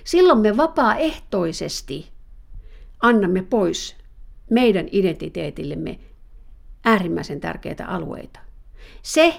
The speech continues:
että me olemme kunnon suomalaisia tai että me puhumme vain suomea, ei tee meistä parempia suomalaisia, eikä myöskään parempia romaneita. Monikulttuurisuus itse asiassa tarkoittaa sitä,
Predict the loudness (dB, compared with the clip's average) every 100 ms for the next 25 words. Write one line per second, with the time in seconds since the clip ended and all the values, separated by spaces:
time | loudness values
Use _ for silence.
0 | -6 -6 -2 0 2 2 2 4 6 6
1 | 6 2 2 2 0 -4 -8 -10 -10 -12
2 | -12 -16 -20 -20 -2 2 2 2 2 2
3 | 2 2 4 4 2 2 4 2 2 0
4 | 2 0 -6 -10 -14 -16 0 0 2 2
5 | 2 2 0 -2 -6 -4 -2 -2 -6 -12
6 | -8 -4 -4 -4 -8 -10 -10 -14 -16 -18
7 | -4 -2 0 0 -2 -2 -4 -2 -2 -2
8 | -2 -4 0 2 2 -2 -8 -14 -16 -20
9 | -20 -20 -2 6 8 8 4 0 0 0
10 | -4 -2 -4 -6 -6 -4 -4 -6 -10 -8
11 | -10 -6 -4 -4 -4 -12 -12 -10 -6 -6
12 | -6 -8